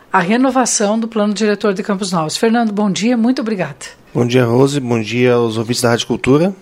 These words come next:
Speaker 2: Mais uma vez é uma satisfação tá, tá aqui expondo as, as atividades que a administração pública vem realizando no município de Campos Novos.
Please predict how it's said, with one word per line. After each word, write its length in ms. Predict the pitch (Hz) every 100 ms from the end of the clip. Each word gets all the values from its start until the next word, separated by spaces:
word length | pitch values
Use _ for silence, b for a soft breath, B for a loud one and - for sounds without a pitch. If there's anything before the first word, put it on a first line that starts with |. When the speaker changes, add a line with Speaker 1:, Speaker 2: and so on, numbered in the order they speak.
| B B B
Speaker 2:
Mais 140 | 113
uma 100 | 123
vez 280 | 117 123 131
é 40 | 143
uma 160 | 135
satisfação 680 | 127 131 - 127 - 123 131
tá, 440 | 131 117 113 113
tá 100 | 110
aqui 220 | 113 -
expondo 580 | 131 - - 131 147 139
as, 580 | 135 131 123 117 - - B B B B B
as 100 | 120
atividades 600 | 139 - 165 143 151 156
que 100 | -
a 40 | 156
administração 520 | 139 143 135 - 143
pública 480 | 131 135 147 143 135
vem 140 | 131
realizando 400 | 131 127 131 131
no 80 | 127
município 340 | 127 123 131
de 0 |
Campos 260 | 127 127 117
Novos. 480 | 120 139 208 -